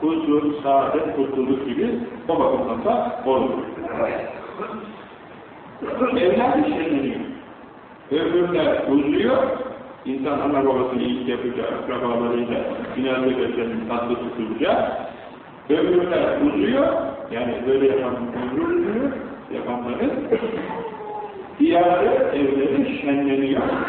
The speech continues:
Efendim, diyar aslında dar kelimesinin çoğuludur Arapçada. Dar evlere, efendim, diyar evler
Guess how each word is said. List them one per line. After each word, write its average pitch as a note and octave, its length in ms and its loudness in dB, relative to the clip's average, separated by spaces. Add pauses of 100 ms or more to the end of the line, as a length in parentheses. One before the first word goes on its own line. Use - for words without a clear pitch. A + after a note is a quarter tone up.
(380)
Efendim, - 520 0 (100)
diyar F4 380 4
aslında - 440 2
dar E3 280 2
kelimesinin C3+ 680 0
çoğuludur B2+ 440 2
Arapçada. - 480 -4 (200)
Dar - 440 4
evlere, - 540 0 (920)
efendim, B3+ 560 -2
diyar - 420 4
evler D3 280 2